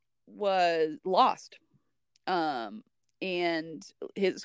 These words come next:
goal looked like it was about seven feet high, by the way. Chauncey Billups was giving him trash for that,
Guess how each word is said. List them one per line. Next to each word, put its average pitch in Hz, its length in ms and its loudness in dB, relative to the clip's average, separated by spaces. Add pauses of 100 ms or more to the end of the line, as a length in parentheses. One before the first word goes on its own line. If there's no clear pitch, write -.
(120)
goal 220 380 10
looked 196 240 2
like 175 220 2
it 127 80 0
was 165 140 -4
about 160 280 4
seven 160 400 0
feet 131 220 -8
high, - 300 -14 (160)
by 131 140 0
the 80 100 -8
way. 55 220 -10
Chauncey 151 360 -6
Billups 120 320 -2
was 147 140 -8
giving 139 240 -4
him 127 100 -4
trash - 340 -2
for 127 100 -4
that, 123 200 2